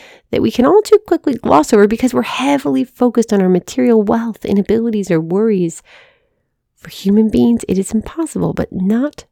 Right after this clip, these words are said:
for God. All things are possible for God. Mark ten twenty-seven.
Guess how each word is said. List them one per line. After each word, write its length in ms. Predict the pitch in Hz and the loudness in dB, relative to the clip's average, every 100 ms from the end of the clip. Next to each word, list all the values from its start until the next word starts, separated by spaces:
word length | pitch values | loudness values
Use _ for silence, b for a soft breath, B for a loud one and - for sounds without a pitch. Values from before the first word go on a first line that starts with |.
| _ | _
for 480 | - 220 220 214 214 _ | -6 0 0 -2 -6 _
God. 580 | 175 190 214 156 - - _ _ _ _ _ _ - | -10 -8 -6 -8 -10 -14 _ _ _ _ _ _ -2
All 260 | 202 247 | 2 2
things 320 | 240 180 160 | 0 -2 -2
are 120 | 147 143 | -4 -6
possible 520 | - 147 - 151 156 | -6 -6 -6 -10 -10
for 200 | - 156 | -10 -10
God. 420 | 151 143 143 - _ _ _ _ _ _ _ | -6 -6 -8 -12 _ _ _ _ _ _ _
Mark 360 | - 147 156 - | -6 -4 -4 -10
ten 300 | - 165 160 | -10 -8 -8
twenty-seven. 720 | - 160 151 - 151 147 147 | -8 -8 -8 -8 -8 -8 -10